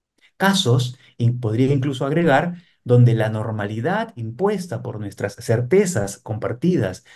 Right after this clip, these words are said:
acerca del mundo nos obliga a aceptar consensos tá-, consensos tácitos,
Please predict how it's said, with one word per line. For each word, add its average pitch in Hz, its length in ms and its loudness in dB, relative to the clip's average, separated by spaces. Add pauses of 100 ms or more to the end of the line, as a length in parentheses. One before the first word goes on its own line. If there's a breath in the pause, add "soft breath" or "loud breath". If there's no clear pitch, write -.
(140)
acerca 143 400 0
del 180 140 2
mundo 180 440 4 (240 loud breath)
nos 123 180 0
obliga 175 360 0
a 120 240 -2
aceptar 123 640 -2
consensos 127 600 -10
tá-, 139 240 -4
consensos 156 600 2
tácitos, 165 600 -2